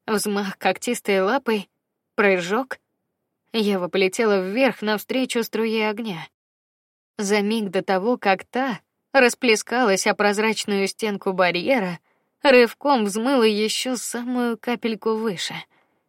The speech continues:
почти касаясь ногами огненного золота, разлитого в воздухе под ней.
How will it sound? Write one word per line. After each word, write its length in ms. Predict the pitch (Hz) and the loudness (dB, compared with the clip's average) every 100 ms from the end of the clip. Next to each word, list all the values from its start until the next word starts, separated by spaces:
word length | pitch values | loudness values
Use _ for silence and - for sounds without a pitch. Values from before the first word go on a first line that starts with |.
| _ - | _ 0
почти 380 | 220 - 220 | 0 0 -2
касаясь 500 | 202 185 - 214 190 | 0 -2 0 0 0
ногами 520 | 208 190 185 233 202 190 | -2 -2 0 0 2 0
огненного 600 | 240 220 202 196 190 180 | 0 -2 -2 2 2 2
золота, 560 | 196 294 208 208 180 - _ _ _ _ _ _ _ _ - | 2 2 2 0 -4 -6 _ _ _ _ _ _ _ _ 0
разлитого 800 | 240 220 190 202 214 202 190 185 | 4 4 2 -2 -2 0 2 2
в 60 | 175 | 0
воздухе 520 | 220 196 190 - 180 | -2 -2 -4 -4 -6
под 220 | 175 175 | -4 -4
ней. 380 | 180 254 233 156 | -4 -6 -6 -8